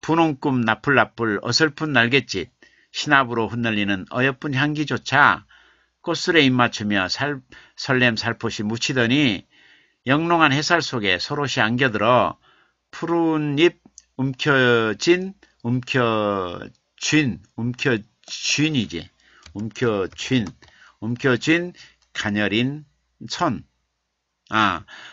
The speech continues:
날-, 날개 접어 쉬어가네, 쉬어뛰고 가네. 이렇게 되는데요.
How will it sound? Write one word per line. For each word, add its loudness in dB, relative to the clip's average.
날-, 0
날개 2
접어 -2
쉬어가네, 0
쉬어뛰고 -6
가네. -2
이렇게 -4
되는데요. -8